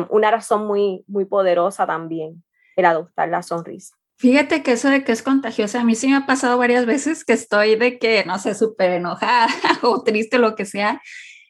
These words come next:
Speaker 2: y no sé, de repente me ha pasado con, con, con los niños,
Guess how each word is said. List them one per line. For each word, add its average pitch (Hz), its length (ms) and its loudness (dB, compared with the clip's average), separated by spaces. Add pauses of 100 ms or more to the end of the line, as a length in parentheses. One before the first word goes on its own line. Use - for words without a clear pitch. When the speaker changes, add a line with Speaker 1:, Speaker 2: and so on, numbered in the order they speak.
(140)
Speaker 2:
y 240 160 4
no 254 160 4
sé, 262 120 0
de 240 140 4
repente 247 840 0
me 262 100 2
ha 269 120 0
pasado 339 340 -2
con, 277 300 0
con, 214 260 -6
con 202 120 0
los 196 140 -2
niños, 202 460 -2